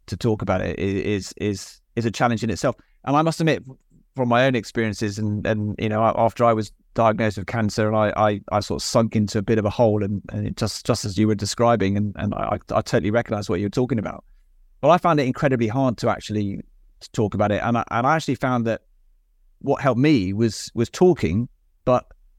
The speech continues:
not talking about it. All I found is a lot of my friends and family wanted to talk to me about it, ask me how I was, "How are you?"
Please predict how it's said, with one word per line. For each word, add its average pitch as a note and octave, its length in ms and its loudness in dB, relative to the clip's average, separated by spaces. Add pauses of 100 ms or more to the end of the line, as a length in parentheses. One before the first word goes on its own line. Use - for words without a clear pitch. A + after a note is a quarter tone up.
(140)
not C#3+ 260 4
talking G#2+ 260 0
about F2 200 0
it. D#2+ 80 -4
All D3+ 160 4
I D3+ 80 4
found C3 260 0
is A2 140 -4
a B2 80 0
lot C#3 160 2
of B2+ 40 0
my A#2+ 200 0
friends A#2+ 360 -4
and A2 80 -4
family A2+ 200 0
wanted C3 380 0
to - 80 -18
talk F#2+ 220 -4
to - 80 -6
me F2 60 2
about E2+ 220 0
it, F#2+ 100 0
ask A2+ 240 -2
me A2 60 0
how G#2 180 0
I G2+ 80 0
was, G2 300 0
"How G#2 180 0
are G2 160 0
you?" G2+ 240 -2